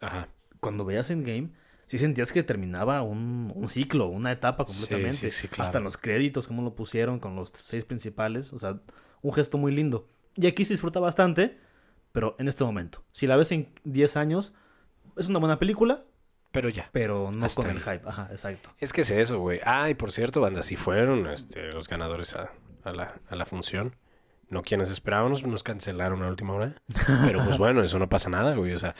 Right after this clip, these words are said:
Speaker 1: pues, ya ganó ella, sabía qué hacer con sus boletos y no los
Speaker 2: Sí, claro,
Speaker 1: podía
Speaker 2: o sea,
Speaker 1: ocupar, pues, ya, ¿no?
Speaker 2: sí.
Speaker 1: No se desperdiciaron, es lo importante.
Speaker 2: No, aparte, ella
Speaker 1: Entonces
Speaker 2: decidió qué hacer con los boletos, pues, eran suyos.
Speaker 1: Sí, exactamente, güey. Entonces, pues, ya. Pero chido.
Speaker 2: Ujú.
Speaker 1: Y, este,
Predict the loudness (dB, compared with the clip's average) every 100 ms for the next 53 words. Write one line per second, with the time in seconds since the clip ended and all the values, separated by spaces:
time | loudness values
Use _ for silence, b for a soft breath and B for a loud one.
0 | B B B _ -4 0 2 4 4 4
1 | 2 -2 -6 -6 -8 -10 -10 -8 -2 -2
2 | -2 -8 -10 -10 -8 -6 4 4 6 6
3 | 6 4 2 4 2 2 0 -2 -6 B
4 | B B B B -8 -4 -4 B -4 0
5 | 2 2 2 2 2 2 2 2 -2 -8
6 | _ -10 -8 -6 -6 -4 -4 -2 -2 -4
7 | -4 2 4 6 6 6 8 8 6 6
8 | 6 2 -4 -6 -2 0 2 2 2 0
9 | -6 -8 -6 -4 -4 -6 -2 4 6 6
10 | 2 4 2 4 2 0 0 -2 -2 -4
11 | -8 -8 -10 -16 -20 _ _ -4 -4 -2
12 | -2 -4 -6 B B -10 2 6 8 8
13 | 4 4 6 8 6 4